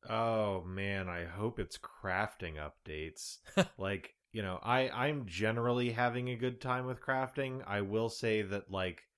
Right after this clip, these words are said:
Speaker 1: there are just some things that are complete no-brainers that are not there.
Speaker 2: Yeah.
Speaker 1: Like being able to craft multiple things at the same time. Having maybe, like, a tree so that you can see what all you need to craft in order to craft really complicated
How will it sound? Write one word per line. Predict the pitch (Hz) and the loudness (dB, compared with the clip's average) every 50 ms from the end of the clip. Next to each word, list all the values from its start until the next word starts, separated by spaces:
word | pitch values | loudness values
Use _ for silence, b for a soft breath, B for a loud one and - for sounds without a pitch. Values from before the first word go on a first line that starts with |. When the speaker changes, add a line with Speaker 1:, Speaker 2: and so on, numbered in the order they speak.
| _ - | _ -10
Speaker 1:
there | 95 101 120 117 113 110 | -4 0 2 4 4 4
are | 110 | 4
just | 98 92 98 120 135 131 - - | 2 0 0 0 0 0 -2 -2
some | - 139 123 113 113 113 | 0 2 2 2 0 -2
things | - - 113 107 107 110 110 107 95 92 | -2 0 0 0 0 0 -2 -4 -4 -4
that | 104 95 | -2 -2
are | 95 90 85 - - | -2 -2 -4 -6 -10
complete | - 113 101 - - - - - 110 98 110 113 - - | -8 -8 -4 -4 -4 -4 -4 -6 -6 -4 -4 -4 -4 -4
no-brainers | 98 98 95 98 98 87 82 90 87 85 85 90 92 98 104 104 92 85 | -4 -4 -2 -2 -2 -4 -4 -4 -4 -4 -4 -4 -4 -2 -2 -2 -4 -4
that | 92 87 | -6 -6
are | 87 87 85 | -4 -4 -4
not | 85 82 87 87 - 78 85 | -4 -6 -6 -6 -8 -10 -10
there. | - - - 90 92 101 117 120 B B B - | -10 -6 -4 -2 -2 -2 -2 -4 B B B -8
Speaker 2:
Yeah. | 98 101 98 98 | -4 -2 0 0
Speaker 1:
Like | 101 85 78 90 | 0 -2 -2 -2
being | 107 107 101 101 | -2 -2 0 0
able | 107 104 107 110 | -2 -2 0 -2
to | 113 | -2
craft | - - - 151 147 131 113 - - - | -4 -2 0 2 4 4 4 2 0 -4
multiple | 98 95 92 95 - - 107 - 120 120 107 - | -4 -2 -2 -2 -2 -4 -4 -4 -4 -4 -2 -2
things | 143 139 120 110 101 87 101 | 0 0 0 -2 -4 -6 -6
at | - | -8
the | 92 101 | -10 -8
same | - 117 110 110 107 104 | -4 -2 0 0 0 -2
time. | - 120 131 131 117 98 87 80 80 78 B B B B B B _ | -2 -2 0 0 2 0 0 -2 -4 -8 B B B B B B _
Having | - 110 110 101 110 110 110 107 104 | 0 0 0 2 0 -2 -2 -2 -2
maybe, | 104 107 98 110 110 | -2 -2 0 0 0
like, | 104 104 - | 0 0 -2
a | 110 | -6
tree | 107 - - - - 135 139 139 131 113 98 | -8 -8 -8 -8 -6 -4 -4 -2 -2 -2 -2
so | 82 - 95 | -4 -6 -8
that | 101 76 | -8 -8
you | 90 95 | -8 -8
can | - 107 98 | -6 -6 -6
see | 87 - - 110 107 101 | -6 -8 -6 -4 -4 -4
what | 92 85 90 92 95 98 | -4 -4 -4 -4 -2 0
all | 101 98 101 101 | 2 2 2 2
you | 104 101 101 98 | 0 -2 -2 -2
need | 98 104 113 120 107 92 | -2 -2 -2 -4 -4 -4
to | 104 | -6
craft | - - - 95 82 80 85 - - 104 | -6 -4 -4 -4 -2 -2 -4 -6 -8 -10
in | 87 87 | -8 -6
order | 87 82 82 87 | -6 -8 -6 -8
to | 95 92 | -10 -8
craft | - - 95 92 87 - - | -4 -2 -2 -2 -4 -4 -4
really | 113 113 127 123 | -4 -4 -4 -4
complicated | - 139 143 147 - 104 92 - - 90 82 82 76 | -2 -2 -4 -2 -4 -8 -10 -8 -6 -6 -6 -6 -10